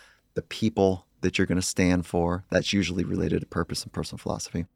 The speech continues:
So that's the internal self-discovery work. Once you get clear on that, that's cool.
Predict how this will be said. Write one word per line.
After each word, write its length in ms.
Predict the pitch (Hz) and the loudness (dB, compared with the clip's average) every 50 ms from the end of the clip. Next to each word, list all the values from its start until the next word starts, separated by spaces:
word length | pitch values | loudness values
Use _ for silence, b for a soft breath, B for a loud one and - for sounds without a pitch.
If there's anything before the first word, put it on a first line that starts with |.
| _ _ | _ _
So 160 | - - - 113 | 0 2 4 6
that's 220 | 120 131 143 - | 6 4 4 2
the 260 | - - 113 107 - - | 0 0 0 2 4 4
internal 440 | 117 117 117 - - 117 107 101 | 4 4 4 4 2 2 2 2
self-discovery 680 | 92 - - 98 95 - - - - 104 110 101 113 98 | 4 4 2 2 2 0 -2 0 2 2 4 4 2 0
work. 400 | 98 95 95 87 - - - - - | 0 0 -4 -4 -8 -12 -18 -14 -2
Once 180 | - 113 127 - | 0 2 2 4
you 40 | 165 | 2
get 160 | 120 113 - | 2 2 0
clear 400 | - - - - 131 170 175 123 | -2 -6 0 2 4 6 6 6
on 140 | - - - | 4 4 2
that, 220 | 82 85 87 - - | 0 0 -2 -2 0
that's 180 | - 135 - - | 2 2 2 4
cool. 280 | - 233 196 120 - | 4 4 4 4 4